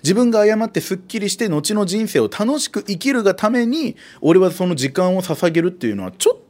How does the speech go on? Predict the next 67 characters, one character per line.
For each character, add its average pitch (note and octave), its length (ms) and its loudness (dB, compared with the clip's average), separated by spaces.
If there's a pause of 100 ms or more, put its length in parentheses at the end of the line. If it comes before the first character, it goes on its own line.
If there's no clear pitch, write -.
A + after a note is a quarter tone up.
と、 G#2+ 320 0 (440)
俺 A#3+ 220 2
に G#4 120 0
と G4 80 4
っ - 40 4
て - 120 0
あ A#2+ 100 2
ま G#3 100 0
り D4+ 100 -2
に F4+ 60 2
も A2 120 0
メ B2+ 180 0
リ B3 60 -2
ッ - 40 -16
ト G#2 160 -8
が F2 80 -10
な F#2 120 -14
さ D#3 120 -6
す F#3 140 -8
ぎ D#3+ 100 -8
る - 80 -10
な - 120 -20
と - 120 -20
思 - 100 -20
っ - 40 -20
て。 - 160 -20 (800)
そ G#3 160 -2
こ C#4+ 100 -2
で C#4 120 2
私 B2+ 300 0
は E3 120 2
考 G#2 140 -10 (160)
え E2+ 60 -12
ま D#2+ 140 -16
し - 80 -8
た。 - 160 -12 (440)
え G2 420 -4
ー、 G#3 80 -6
一 F#3+ 100 -8
般 C4+ 120 2
の B3+ 100 2
方 A#3+ 240 -2
で E3 80 2
は A2 120 2
あ B2+ 40 4
る A#2 80 -2
け F#2+ 140 -6
ど、 A#2 320 0
こ G3 100 -6
の - 180 -10
「危 F3+ 160 -4
な C4 140 4
い A#3+ 80 0
ト A#3+ 80 -4
ゥ A#3 40 2
ナ B3 120 4
イ A#3+ 60 0
ト」 - 80 -10
に F#2+ 80 -8
来 - 80 -12
て - 80 -6
も G#2 120 -6
ら - 80 -12
お - 40 -14
う - 80 -18
か - 100 -20
な。 - 60 -20